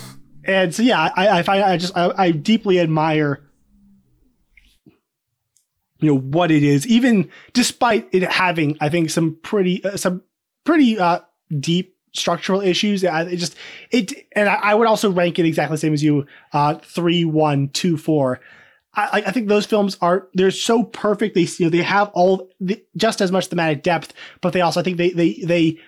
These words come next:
function better in that adventure framework where I feel like this film doesn't entirely know if it wants to be a quiet adult drama or a children's adventure story. It leans toward, towards the former, but I think it, it still fe-, has the feeling like it, it tr-,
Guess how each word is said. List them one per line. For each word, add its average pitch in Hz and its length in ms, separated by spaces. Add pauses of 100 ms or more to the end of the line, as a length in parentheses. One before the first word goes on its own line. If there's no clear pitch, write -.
(120)
function 196 520
better 151 360
in 165 240
that 165 220
adventure 156 460
framework 160 540
where 156 80
I 143 40
feel 160 140
like 143 80
this 160 120
film 160 140
doesn't 165 200
entirely 180 420
know 160 280 (260)
if 160 120
it 170 40
wants 165 200
to 170 60
be 170 80
a 156 40
quiet 156 280
adult 151 240
drama 147 340
or 147 120
a 143 80
children's 143 360
adventure 143 320
story. 175 420 (200)
It 196 140
leans 202 360
toward, 185 380
towards 185 460 (300)
the 190 120
former, 240 420
but 165 300 (500)
I 170 100
think 170 220
it, 185 160
it 175 100
still 175 480 (540)
fe-, 220 260
has 165 300
the 160 100
feeling 170 360
like 147 240 (200)
it, 175 200
it 165 140
tr-, - 180